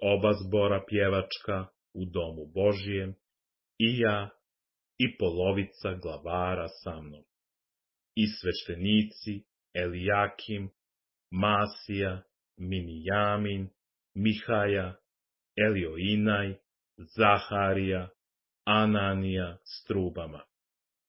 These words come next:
i Masija, i Semaja, i Elazar,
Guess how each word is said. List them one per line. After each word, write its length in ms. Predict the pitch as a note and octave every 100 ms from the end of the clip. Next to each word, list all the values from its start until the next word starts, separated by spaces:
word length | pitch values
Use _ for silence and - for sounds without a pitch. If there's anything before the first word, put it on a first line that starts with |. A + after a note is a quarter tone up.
| _ _
i 140 | A2 G#2+
Masija, 840 | G#2+ G#2 G2+ - - G#2 F#2+ F#2 _ _ _ _
i 80 | F#2+
Semaja, 920 | F2+ - F2+ E2+ F#2 G2+ G#2 G#2 G2 F#2+ _ _ _ _ _ -
i 180 | G#2+ -
Elazar, 920 | F#2 E2+ E2+ F#2+ G#2 G2 G2+ G2 F#2+